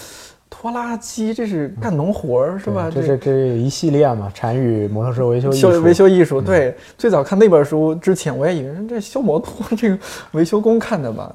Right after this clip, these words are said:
Speaker 1: 但发现内容完全不是嘛。
Speaker 2: 嗯。
Speaker 1: 像乌克兰拖拉机简史，它是一个黑色幽默小说。
Speaker 2: 嗯。
Speaker 1: 这些书单，这些名字就是，也是，是不是你，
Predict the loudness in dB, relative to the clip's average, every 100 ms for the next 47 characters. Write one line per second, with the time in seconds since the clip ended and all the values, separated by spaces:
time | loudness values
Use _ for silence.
0 | -6 -2 0 0 0 -2 -4 -4 -8 -8
1 | -10 -10 -12 -12 -20 -16 -10 -8 -6 -6
2 | -6 -2 0 -2 -6 -6 -6 -10 -8 -8
3 | -4 -2 0 0 0 -2 -8 -10 -10 -10
4 | _ _ 0 2 2 0 2 2 0 0
5 | -2 -4 -4 -2 -2 -2 -4 -6 -6 -8
6 | -8 -6 -6 -6 -8